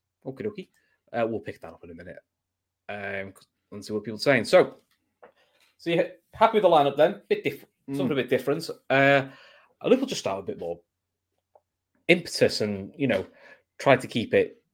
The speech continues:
Speaker 1: but also keep, try to keep it tight. Uh, and then we get the free kick, and it's a great goal, isn't it? It's a great free kick by him.
Speaker 2: Yeah, it was, it was a postage stamp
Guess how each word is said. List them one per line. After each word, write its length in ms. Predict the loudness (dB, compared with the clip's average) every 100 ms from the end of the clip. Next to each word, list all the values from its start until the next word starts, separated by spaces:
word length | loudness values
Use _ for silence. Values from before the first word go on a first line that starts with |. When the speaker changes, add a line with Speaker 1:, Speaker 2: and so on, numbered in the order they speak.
| _ _ _ _ _ _ 2
Speaker 1:
but 80 | 4
also 200 | 4 2
keep, 200 | -4 0
try 80 | -2
to 60 |
keep 200 | -2 -6
it 100 | -6
tight. 340 | 0 2 2 -2
Uh, 200 | -4 2
and 460 | 4 6 4 2
then 200 | 0 0 -6
we 120 | -4 2
get 120 | 2
the 60 | 4
free 200 | 4 4
kick, 440 | 4 2 0 -6
and 420 | -2 0 -2 -4 -12 _ _ _ _ _ -14
it's 120 | -10
a 40 | -2
great 220 | 0 0
goal, 220 | -2 -2
isn't 140 | -4 -6
it? 60 |
It's 100 | -10
a 40 | 0
great 260 | 2 2
free 160 | 0 -8
kick 240 | -8 -10
by 120 | -12
him. 80 | -14 _ _ _ _ _ -18
Speaker 2:
Yeah, 280 | -14 -14
it 40 | -16
was, 160 | -18 -20 _ _ -8
it 60 |
was 140 | -6 -4
a 60 |
postage 420 | 2 2 2 -4
stamp 320 | -2 -2 -2